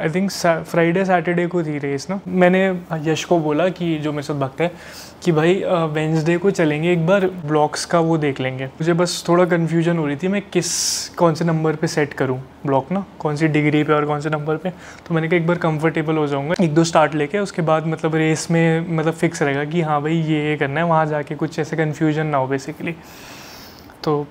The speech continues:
उसने कहा, "ठीक है भाई चलते हैं।" उसका तो session भी नहीं था, उसने थोड़ी बहुत एबीसी करी, मैंने उसके साथ एबीसी करी। मैंने कहा, "भाई start लेता हूँ, बस पीछे पैर लगा ले।"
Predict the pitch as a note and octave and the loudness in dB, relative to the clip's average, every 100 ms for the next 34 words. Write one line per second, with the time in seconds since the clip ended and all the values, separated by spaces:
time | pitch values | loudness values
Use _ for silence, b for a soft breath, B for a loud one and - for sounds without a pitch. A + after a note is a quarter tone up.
0 | - - - D#3 E3 F#3 F#3+ F#3+ F#3 F3 | -14 -12 -4 -2 0 2 2 2 0 -2
1 | F3+ F3+ F#3+ F#3+ F3+ E3+ F3+ F3+ F3+ E3+ | 0 -2 0 2 2 0 2 0 0 0
2 | E3+ E3+ F3 F3 F3+ F3 F3 F3 F3 E3 | -2 -2 0 2 2 2 2 2 2 0
3 | F3 F3+ F3+ F3 F3 E3+ E3+ D#3+ D#3 D#3+ | 2 2 2 0 0 -2 0 0 0 -2
4 | E3 F3+ F3+ E3+ E3+ E3+ E3+ F3 D#3+ E3+ | 0 0 0 -2 -2 -2 0 0 0 -2
5 | E3+ F3 E3+ E3 - D#3 E3 E3 D#3 D#3 | -4 -2 -4 -4 -4 -2 0 2 0 0
6 | D#3+ E3 | 0 -2